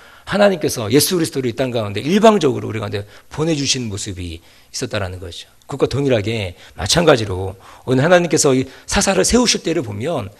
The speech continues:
우리가 편의상 회개라고 얘기는 하지만, 사이클을 얘기할 때, 사사기 사이클을 얘기할 때 회개라고 얘기하지만 실제로 이들이 회개했느냐? 없다라는 거죠. 회개가 없고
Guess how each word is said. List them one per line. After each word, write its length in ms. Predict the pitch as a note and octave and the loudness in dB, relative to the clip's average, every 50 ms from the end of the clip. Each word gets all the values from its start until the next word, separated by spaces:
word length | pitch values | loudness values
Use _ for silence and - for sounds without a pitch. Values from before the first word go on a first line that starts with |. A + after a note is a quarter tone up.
| - - - - - - - - _ - | -20 -20 -20 -20 -20 -20 -20 -20 _ -2
우리가 160 | C3+ C#3+ - | 0 0 0
편의상 400 | - A3 A#3+ B3+ G#3+ A3+ G#3 F3 | 2 2 2 4 4 4 2 4
회개라고 460 | - A#3+ C4 C#4 B3 A#3+ A3 A3+ F#3+ | 2 2 4 6 6 6 6 6 4
얘기는 220 | C#3 C3 C#3 C3+ | 4 2 2 0
하지만, 600 | B2+ C#3+ C3+ D#3 B2 F#2+ E2 D2+ D#2 E2 E2 E2 - - - - - - - | 0 -2 -4 -6 -6 -6 -6 -6 -8 -10 -12 -14 -16 -20 -20 -20 -20 -16 -6
사이클을 720 | - - F#3+ F3+ - F#3+ E3 C#3 C3 B2 A#2+ C3 C3 A2+ | -2 -2 0 0 0 0 0 0 0 0 -2 -2 0 0
얘기할 300 | A2 G#2+ A2 A2+ G2+ - | 0 2 2 2 0 0
때, 260 | - G#2 A#2 E3 G#3+ - _ - - - _ _ | -4 -6 -8 -8 -10 -14 _ -20 -20 -20 _ _
사사기 320 | - - E3 F3 D#3+ D3 | -8 -2 -2 -2 -2 0
사이클을 400 | D#3+ E3 E3+ - - - D3 A#2+ | 0 0 0 0 -2 -2 -2 -2
얘기할 260 | G#2+ G#2+ G#2 A2 G#2 | -2 -2 -2 -4 -4
때 100 | G2+ - | -4 -6
회개라고 380 | F#2 - G#3+ G3+ F3+ F3+ E3+ C#3 | -6 -2 0 2 2 2 2 0
얘기하지만 320 | A#2 A2 G#2 G2+ G#2+ G#2+ - - - - | -2 -2 -4 -4 -6 -10 -14 -16 -14 -8
실제로 480 | - - B3+ B3 - - C4 A#3+ - G3 | -4 -4 -4 -4 -2 2 2 4 4 4
이들이 240 | C#3+ C3 C#3 C3 B2 | 2 0 -2 -2 -2
회개했느냐? 800 | D3 F#3 D#3+ F3+ E3 C3 G#2 F2 E2 F2 G#2+ G2 E2 D#2 - - - - - - _ - - | -4 -2 -2 -2 -2 -2 -4 -6 -6 -6 -6 -6 -6 -8 -12 -18 -20 -20 -20 -20 _ -20 -16
없다라는 480 | - F2+ F2 - D#3 D3 C#3 B2+ A2 F#2+ | -14 -12 -2 0 2 2 2 2 -2 -4
거죠. 220 | G2 F2+ - - - | -8 -10 -12 -14 -14
회개가 260 | A2 A#2+ A#2+ A2 G#2 | -10 -8 -6 -6 -6
없고 400 | F2 - - C3 B2+ G#2+ F#2+ | -6 -6 -4 -2 -2 -2 -2